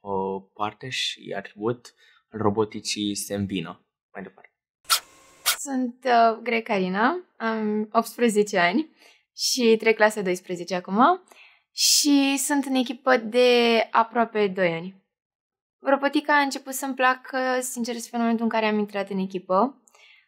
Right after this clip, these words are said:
Speaker 2: Uh, și mi-am dat seama cât de importantă este pentru viitor în general și că fac ceea ce fac cu pasiune și cred că chestia asta mă ajută să continui.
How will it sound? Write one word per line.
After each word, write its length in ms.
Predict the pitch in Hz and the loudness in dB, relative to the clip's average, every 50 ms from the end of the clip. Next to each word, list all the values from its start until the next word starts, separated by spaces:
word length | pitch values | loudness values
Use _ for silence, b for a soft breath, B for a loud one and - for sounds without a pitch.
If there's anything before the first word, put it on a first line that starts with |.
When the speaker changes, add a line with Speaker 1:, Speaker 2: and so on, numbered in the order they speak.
| b b _ _ _ _ - | b b _ _ _ _ 0
Speaker 2:
Uh, 480 | - 233 233 226 226 220 220 220 233 | 4 6 8 8 8 6 4 4 2
și 120 | 226 - 233 | 0 -2 -2
mi-am 140 | 240 233 226 | 0 0 2
dat 180 | 233 240 240 | 0 0 -2
seama 580 | - - 233 226 220 220 220 214 214 214 214 214 | -2 -2 0 2 2 4 4 4 4 4 4 2
cât 120 | 214 220 | -2 -4
de 80 | - 214 | -4 -2
importantă 760 | 208 208 208 208 214 208 208 - 202 196 196 196 196 196 208 | -2 -2 -2 -4 -6 -6 -6 -4 -4 -2 -2 -4 -4 -4 -2
este 540 | 202 196 196 190 190 - - 190 190 190 190 | -2 0 -2 -2 -6 -8 -8 -8 -8 -6 -6
pentru 800 | - 185 180 180 180 - 185 185 185 185 185 180 180 180 175 175 190 - | -6 -6 -6 -6 -8 -10 -12 -10 -8 -6 -6 -4 -4 -6 -6 -8 -10 -2
viitor 420 | 185 196 208 196 196 202 196 196 185 | 4 4 4 4 6 6 6 6 6
în 120 | 190 190 | 6 2
general 580 | 190 190 180 180 170 170 175 175 190 226 262 B B B B B B B | 2 2 0 2 2 4 4 4 4 2 0 B B B B B B B
și 560 | B - - - - - - 226 233 226 220 214 | B -6 -4 -4 -4 -4 -2 0 2 2 2 2
că 100 | 214 226 | 0 -2
fac 420 | 226 - - 226 220 220 220 220 | 0 4 6 6 6 6 4 -2
ceea 220 | - - 214 208 208 | -4 -2 0 0 0
ce 120 | 208 214 | 0 -4
fac 200 | 208 - 208 208 | -4 -2 -2 -4
cu 60 | 208 | -4
pasiune 600 | 202 - 202 202 196 196 - 185 180 185 202 214 | -6 -6 -4 -4 -4 -6 -6 -6 -4 -2 -2 -2
și 140 | 220 220 220 | -2 -2 -4
cred 160 | 214 - 214 | -8 -6 -4
că 80 | 214 214 | -4 -4
chestia 380 | 214 - - 220 214 214 - 208 | -4 -2 -2 -4 -2 -2 -4 -6
asta 180 | 208 208 214 | -2 0 2
mă 140 | 208 208 196 | 4 4 4
ajută 480 | 196 196 190 196 196 185 190 - 196 190 | 4 2 0 -2 -6 -6 -2 0 0 0
să 220 | 190 - 202 185 | -2 -2 -8 -6
continui. 760 | - 190 190 185 185 190 190 175 170 156 - 180 190 - _ | -2 0 0 0 0 0 -4 -6 -6 -8 -10 -12 -14 -16 _